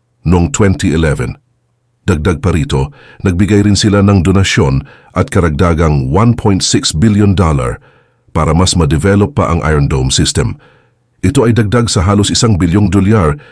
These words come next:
na siyang gagamitin ng Israel para mas mapabilis ang paggawa ng naturang sistema, kung saan umabot na sa sampung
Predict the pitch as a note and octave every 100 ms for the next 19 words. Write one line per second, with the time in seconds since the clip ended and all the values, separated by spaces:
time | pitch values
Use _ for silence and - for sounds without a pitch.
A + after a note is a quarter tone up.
0 | - - F#2+ A#2+ G#2+ G2 G2+ G2 G#2 G#2
1 | G2+ F2+ F#2 G#2+ F2+ F2 E2+ F#2+ F2+ F2
2 | F2 F#2+ - D#2+ D#2+ F2+ F2 E2+ E2 E2+
3 | D2+ E2+ F2 E2 D#2 D2 E2+ D2+ D2 D#2
4 | - G#2+ D#2 C2+ - _ _ _ _ _
5 | _ - G2+ F#2+ G2 F#2+ A2+ - - _
6 | - G2 G2 F2+ F#2+ G2+ F2 F#2+ F#2+ F2+
7 | A2 G2+